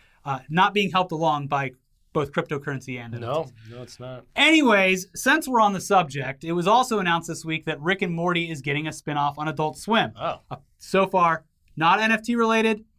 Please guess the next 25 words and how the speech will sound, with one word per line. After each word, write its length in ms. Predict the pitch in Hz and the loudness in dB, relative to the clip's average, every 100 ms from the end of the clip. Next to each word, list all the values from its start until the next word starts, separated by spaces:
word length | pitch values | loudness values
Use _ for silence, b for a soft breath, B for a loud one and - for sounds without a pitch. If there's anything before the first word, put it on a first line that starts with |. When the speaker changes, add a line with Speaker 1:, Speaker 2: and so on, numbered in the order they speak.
| _ _ _ _ _ _ _ _ _ _ _ _ - | _ _ _ _ _ _ _ _ _ _ _ _ -8
Speaker 1:
Maybe 360 | 156 170 185 208 | 0 2 4 4
it'll 140 | 208 | 4
be 100 | 214 | 4
tied 240 | 214 214 | 4 2
to 40 | 214 | 2
the 80 | 208 | 4
blockchain. 420 | 214 214 226 214 | 4 4 2 2
Uh, 140 | 180 | 0
from 160 | - 190 | 0 2
now 180 | 202 226 | 4 4
on, 100 | 220 | 2
I'm 100 | 208 | 0
just 120 | - | 0
gonna 120 | 190 | 0
assume 260 | 170 196 180 | 0 -2 -2
that 140 | - | -2
every 380 | 175 185 170 180 | 0 0 0 -2
show 400 | - 180 165 160 | 0 2 2 2
is 140 | 143 143 | -2 -2
tied 240 | 165 160 | 0 0
to 40 | |
the 60 | 147 | -4
blockchain. 300 | 143 143 135 | -2 -2 0
Speaker 2:
Pickle 220 | 202 165 | 0 0
coin. 300 | 127 131 95 | -4 -6 -6